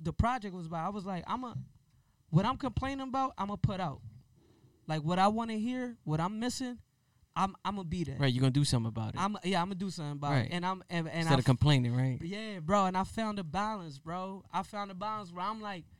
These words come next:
Speaker 1: yo, this, this project, I could play this for a forty-year-old, and
Speaker 2: Right.
Speaker 1: I could play this for a sixteen-year-old, and they're gonna love it. They're gonna like it because it's, they could, they, there's a sound that they, you know, they're accustomed to, the,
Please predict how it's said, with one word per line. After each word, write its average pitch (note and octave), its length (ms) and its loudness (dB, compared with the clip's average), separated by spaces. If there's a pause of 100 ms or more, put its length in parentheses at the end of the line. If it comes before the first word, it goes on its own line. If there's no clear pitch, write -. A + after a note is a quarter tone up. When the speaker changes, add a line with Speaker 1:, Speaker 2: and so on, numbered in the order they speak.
(260)
Speaker 1:
yo, F3 220 -4
this, - 380 0 (140)
this G#3 280 0
project, F3+ 580 -2 (1080)
I F#3+ 100 -2
could - 240 -4
play A3 280 4
this G#3 260 -4
for E3 240 -4
a C#3+ 40 0
forty-year-old, C4+ 880 0 (240)
and A#2 120 2
Speaker 2:
Right. G3 80 2
Speaker 1:
I - 20 -4
could G3+ 200 -10
play A3 220 -6
this G#3+ 220 -6
for E3+ 240 -4
a - 20 -2
sixteen-year-old, D#3 880 -4 (540)
and E3 160 -4
they're F3 100 -6
gonna F#3 240 -12
love F3+ 320 -2
it. F#2+ 100 -10 (220)
They're E3+ 120 -4
gonna F3+ 200 -6
like G#3 280 -2
it F3+ 100 -6
because E3+ 280 -6
it's, E3 180 -6 (580)
they F3 220 -6
could, D#3+ 240 -10
they, E3+ 180 -8
there's D#3 220 -6
a D#3 60 -8
sound A3+ 420 0
that A#3+ 160 -10
they, A3+ 420 -4
you A3+ 180 2
know, G#3+ 160 2
they're F#3+ 160 -2
accustomed G#3+ 480 -4
to, G#3+ 320 -8
the, F3 100 -8